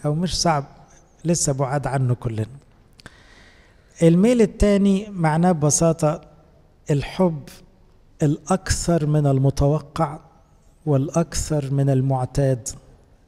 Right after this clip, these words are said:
أكتر من العادي. في حب عادي،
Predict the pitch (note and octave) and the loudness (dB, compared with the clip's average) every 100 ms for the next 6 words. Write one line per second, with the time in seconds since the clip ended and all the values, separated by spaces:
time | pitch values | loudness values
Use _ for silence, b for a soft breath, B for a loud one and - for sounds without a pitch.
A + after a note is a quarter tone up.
0 | _ _ _ _ _ G3 - - A#2+ A#2 | _ _ _ _ _ -4 -4 -4 -4 -2
1 | A2 G2+ G2+ G#2+ - - _ _ _ _ | -4 -6 -10 -14 -16 -16 _ _ _ _
2 | b b b b - G3 G3 - F3 C3 | b b b b -8 -4 -2 0 -2 -2
3 | A#2 G#2+ G2+ | -4 -6 -8